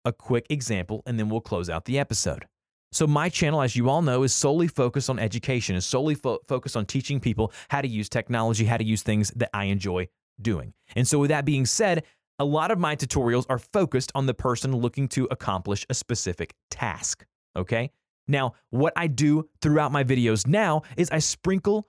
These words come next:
little phrases or little th-, sayings that, "Hey, if you're interested in this, you may also like this video, or you may like this and that." Letting them know that, "Hey, not only do I do this type of content, but I also have this thing over here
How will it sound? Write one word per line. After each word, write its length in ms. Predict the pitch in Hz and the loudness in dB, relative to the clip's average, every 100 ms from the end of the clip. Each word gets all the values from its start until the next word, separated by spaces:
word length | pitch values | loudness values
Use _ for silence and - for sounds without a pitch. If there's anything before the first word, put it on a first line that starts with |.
| - | -4
little 320 | 147 175 - _ _ _ _ | 0 0 -2 _ _ _ _
phrases 480 | - 131 113 127 139 | -2 0 2 0 0
or 60 | |
little 200 | 127 143 | 0 0
th-, 140 | 135 - - | -2 -8 -8
sayings 500 | - - 120 120 131 | -4 0 0 2 0
that, 120 | 127 | 0
"Hey, 140 | 131 143 | 0 0
if 180 | 127 | 0
you're 140 | 131 113 | 0 0
interested 560 | 147 160 151 147 160 | 0 0 0 0 0
in 120 | 151 123 | 0 2
this, 280 | 117 - | 0 -2
you 40 | 120 | -2
may 180 | 120 120 | -2 -2
also 340 | 120 120 117 | -4 -2 -4
like 200 | 110 104 | -4 -6
this 340 | 110 107 135 - | -8 -4 -4 -2
video, 460 | 110 90 71 55 _ - | -2 -2 -4 -10 _ -8
or 80 | 127 | 0
you 120 | 127 | 2
may 160 | 120 117 | 2 2
like 180 | 107 104 | 0 0
this 260 | 110 120 | 0 2
and 80 | 120 | 2
that." 140 | 127 - - | 0 -2 -6
Letting 320 | 123 156 208 214 | 0 2 4 4
them 120 | 185 | 4
know 100 | 165 | 2
that, 160 | 151 | 2
"Hey, 220 | 143 160 - _ - | 0 -2 -4 _ -4
not 240 | 147 175 | -2 0
only 200 | 240 247 | 0 2
do 160 | 175 165 | 2 2
I 100 | 151 | 0
do 180 | 135 | 0
this 400 | 123 104 143 277 | -2 -2 -2 -2
type 200 | - 262 | -2 -2
of 100 | 160 | -2
content, 480 | - 107 95 104 101 - - | 0 -2 0 -2 -2 -6 -2
but 120 | 170 | 2
I 60 | 165 | 2
also 360 | - 190 226 214 | 2 0 2 0
have 280 | 170 120 | 0 0
this 180 | 151 180 | 2 2
thing 180 | 175 160 | 0 2
over 200 | 131 117 | 4 2
here 360 | - 196 247 | 2 2 2